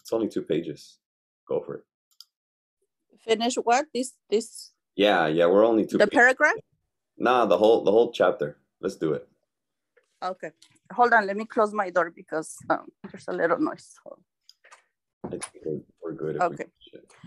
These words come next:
Speaker 2: If intellectual talent wasn't the determinant of whether a person ascended to the first ten or was relegated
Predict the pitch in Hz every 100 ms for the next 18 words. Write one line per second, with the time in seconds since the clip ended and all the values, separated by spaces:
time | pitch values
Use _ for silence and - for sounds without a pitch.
0 | - _ 226 - 233 254 226 226 - 285
1 | 302 - 220 226 247 220 208 214 233 226
2 | 208 185 170 196 190 220 208 220 214 214
3 | 208 196 190 196 196 196 196 196 - 226
4 | 247 247 247 - 220 214 214 208 208 220
5 | - 202 190 - 196 214 - - 202 196
6 | - _ _ _ _ _ _ - 196 190
7 | 185 190 - 196 214 233 220 226 202 196
8 | 202